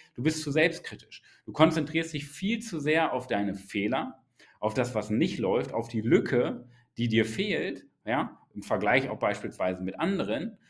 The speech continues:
Und das sorgt für Druck. Und Druck ist immer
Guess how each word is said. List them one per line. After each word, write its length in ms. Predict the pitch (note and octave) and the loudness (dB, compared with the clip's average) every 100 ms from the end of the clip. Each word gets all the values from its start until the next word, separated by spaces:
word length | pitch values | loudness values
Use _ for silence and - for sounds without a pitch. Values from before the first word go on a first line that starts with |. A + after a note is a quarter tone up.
| _ - | _ -6
Und 180 | A2+ | 2
das 240 | D#3+ G3 G3 | 4 4 2
sorgt 340 | E3 - - | 2 2 -2
für 200 | - D3 | -6 -4
Druck. 420 | C#3+ D#3+ - - - _ _ - | 2 2 2 -4 -16 _ _ -4
Und 240 | B2+ A#2 | -2 0
Druck 300 | C3+ G#3 G#3 | 4 2 2
ist 260 | E3 D#3 - | -2 -4 -6
immer 600 | - G3+ G#3+ G3+ G#3 - | -2 0 2 0 -2 -8